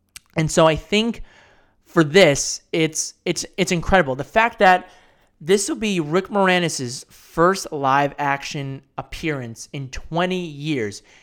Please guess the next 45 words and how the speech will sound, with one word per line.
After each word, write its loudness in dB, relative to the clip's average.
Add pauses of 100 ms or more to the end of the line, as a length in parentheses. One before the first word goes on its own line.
(240)
He -2
stepped -2
away 2
from -8
acting -2
to -6
take -6
care -2
of -6
his -10
kids -2 (100)
after -4
his -8
wife -2
unfortunately -12
passed -6
away -8 (360)
from, -8
tragically -6
passing -8
away -8
from -16
cancer, -6
and -10 (320)
he -10
decided 0
that -4
it -6
was -6
it 6
and -2
that -2
he -6
wanted -4
to -14
do -8
something -6
else. -4
He -12
wanted -4
to -10
be -6
a -4
father, -2
and -14